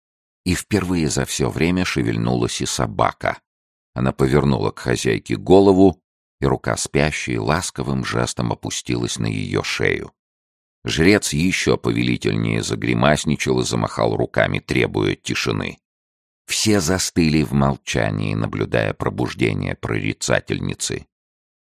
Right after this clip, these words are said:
Она медленно приподнялась на ложе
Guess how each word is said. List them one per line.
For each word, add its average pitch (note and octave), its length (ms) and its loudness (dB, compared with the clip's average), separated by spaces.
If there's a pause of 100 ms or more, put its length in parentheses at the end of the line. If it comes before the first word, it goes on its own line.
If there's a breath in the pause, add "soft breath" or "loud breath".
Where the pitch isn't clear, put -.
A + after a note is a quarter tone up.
(540)
Она C#2+ 220 2
медленно C#2+ 800 4
приподнялась B1+ 800 0
на A#1+ 160 0
ложе E2 580 2